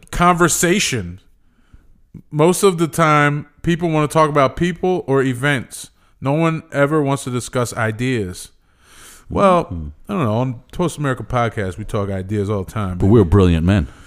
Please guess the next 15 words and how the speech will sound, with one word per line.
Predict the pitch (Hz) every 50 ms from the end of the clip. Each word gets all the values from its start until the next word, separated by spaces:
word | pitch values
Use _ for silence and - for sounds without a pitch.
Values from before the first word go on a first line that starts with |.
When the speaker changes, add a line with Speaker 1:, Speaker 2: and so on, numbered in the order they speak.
| - - - - - - - -
Speaker 1:
We | 127
Speaker 2:
But | 120 113
Speaker 1:
are |
Speaker 2:
I | 123 139
know | - 185
what | 165 151
Speaker 1:
brilliant | 123 110
Speaker 2:
he's | 101 101
Speaker 1:
men. | 110 98
Speaker 2:
saying. | 98 110 135 151 139 -
I | 139 143
know | 160 170
what | 135 98
he's | 85 78
saying. | - 80 76 78 85 110